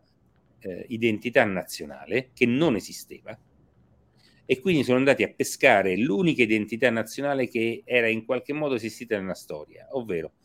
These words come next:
dal millenovecentoquarantuno al millenovecentoquarantaquattro il protettorato ucraino sotto il Terzo Reich,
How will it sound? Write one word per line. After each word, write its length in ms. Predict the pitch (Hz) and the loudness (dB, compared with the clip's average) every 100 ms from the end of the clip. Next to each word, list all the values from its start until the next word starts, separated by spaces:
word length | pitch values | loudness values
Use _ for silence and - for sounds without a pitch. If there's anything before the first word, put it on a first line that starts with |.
| _ _ | _ _
dal 140 | 110 | -4
millenovecentoquarantuno 880 | 143 156 123 98 113 110 117 120 107 | -2 -4 -4 -4 0 2 2 -2 -4
al 60 | 98 | -4
millenovecentoquarantaquattro 1200 | 104 110 98 101 107 120 107 85 - - 87 - _ _ | -6 -6 -6 -6 -4 -4 -4 -6 -6 -14 -16 -16 _ _
il 140 | 107 | -10
protettorato 880 | - 101 107 - 120 95 - 90 - _ _ _ _ | -4 -4 -4 0 2 2 0 -6 -6 _ _ _ _
ucraino 640 | 123 107 127 104 92 92 | -14 -4 0 0 -2 -4
sotto 360 | 90 104 - 98 | -6 -8 -8 -10
il 100 | 90 | -8
Terzo 320 | 101 90 101 | -10 -8 -8
Reich, 520 | 85 78 76 - - | -6 -8 -10 -16 -20